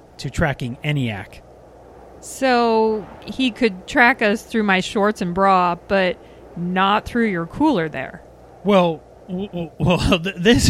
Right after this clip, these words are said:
Speaker 1: this is a special cooler designed by the C I A. It has anti-tracking software and is encoded with all sorts of secret technologies
Speaker 2: Is
Speaker 1: that
Speaker 2: there
Speaker 1: will
Speaker 2: something you aren't telling us?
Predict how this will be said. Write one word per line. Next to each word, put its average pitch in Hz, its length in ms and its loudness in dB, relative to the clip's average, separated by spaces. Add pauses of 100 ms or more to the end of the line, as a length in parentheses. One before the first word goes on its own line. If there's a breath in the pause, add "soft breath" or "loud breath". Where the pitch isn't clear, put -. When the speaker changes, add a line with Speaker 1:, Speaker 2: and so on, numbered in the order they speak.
Speaker 1:
this 208 400 0
is 160 140 -4
a 143 100 -6
special 151 800 -2 (120)
cooler 208 680 -2 (460 loud breath)
designed 208 420 0
by 220 120 4
the 196 120 0
C 247 260 2
I 220 120 4
A. 240 380 4 (260)
It 135 160 -14
has 143 420 -10 (100)
anti-tracking 196 1600 -4
software 214 720 0
and 165 180 -4
is 135 140 -8
encoded 202 680 -2
with 170 160 -6
all 165 160 -6
sorts 185 380 -8
of 151 140 -10
secret 196 580 -8
technologies 226 840 -4
Speaker 2:
Is 170 40 -12
Speaker 1:
that 165 60 -8
Speaker 2:
there 453 160 4
Speaker 1:
will 466 60 4
Speaker 2:
something 381 560 -2
you 330 160 -4
aren't 320 200 0
telling 269 480 -2
us? 277 460 -4